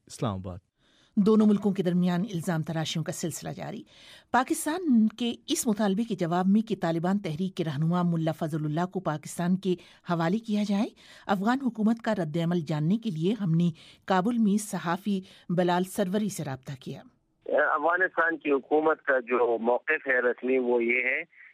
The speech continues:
Speaker 3: کہ ملا فضل اللہ افغانستان میں نہیں ہے، افغانستان میں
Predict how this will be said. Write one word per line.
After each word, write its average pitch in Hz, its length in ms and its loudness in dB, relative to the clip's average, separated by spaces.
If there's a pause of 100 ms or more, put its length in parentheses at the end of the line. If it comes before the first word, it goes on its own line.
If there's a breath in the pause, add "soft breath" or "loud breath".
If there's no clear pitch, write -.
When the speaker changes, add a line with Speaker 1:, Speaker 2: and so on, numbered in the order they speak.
(160 loud breath)
Speaker 3:
کہ - 60 -8
ملا 120 260 2
فضل 117 320 -2
اللہ 135 360 2 (100)
افغانستان 123 600 0
میں 127 120 0
نہیں 131 320 2
ہے، 92 120 -2 (160)
افغانستان 123 760 0
میں 120 180 2